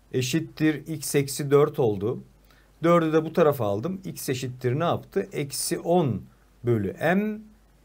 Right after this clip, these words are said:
eksi dört oldu. Bakın şuradaki uzunluğu da buldum. Eksi on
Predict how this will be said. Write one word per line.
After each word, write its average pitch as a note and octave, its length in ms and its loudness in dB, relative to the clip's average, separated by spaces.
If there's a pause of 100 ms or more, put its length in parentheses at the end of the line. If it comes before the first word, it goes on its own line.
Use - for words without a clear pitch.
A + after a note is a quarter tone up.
(140)
eksi - 420 -2
dört C#3 280 6
oldu. F2+ 260 -8
Bakın G3+ 380 2
şuradaki F3+ 420 0
uzunluğu D3 380 0
da G#2+ 140 2
buldum. A2 340 -6
Eksi C#3+ 420 -4
on D3+ 380 0